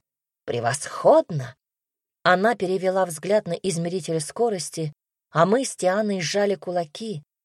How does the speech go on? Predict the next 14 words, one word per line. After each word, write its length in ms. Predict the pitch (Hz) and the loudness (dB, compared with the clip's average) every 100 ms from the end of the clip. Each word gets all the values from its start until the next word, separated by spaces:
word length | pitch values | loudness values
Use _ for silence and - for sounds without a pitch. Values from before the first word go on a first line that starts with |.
| - | -4
неотрывно 640 | 170 180 151 208 208 185 | 2 2 2 0 0 0
наблюдая 680 | 185 175 175 156 220 196 151 | -2 -2 -2 2 2 2 -2
за 140 | 147 | -4
происходящим 840 | 143 151 147 - 160 180 175 - 156 | -4 -2 -2 -2 -2 -2 -4 -4 -4
на 160 | 160 | -4
экране. 480 | 156 170 151 131 135 _ _ _ _ _ - | -6 -6 -6 -6 -12 _ _ _ _ _ 0
Во 160 | 139 | 4
время 320 | 156 214 233 220 | 6 4 2 0
тестов 600 | 262 262 - 208 - - _ _ 151 | 0 0 2 0 0 -6 _ _ 0
голем 460 | 165 254 220 208 | 6 6 6 -2
проделывал 640 | 202 196 170 233 220 190 180 | -2 -2 0 0 0 0 0
такое 420 | 190 190 214 214 | -2 0 2 2
не 180 | 214 240 | 2 0
раз, 440 | 226 156 - - | -2 -2 -8 -14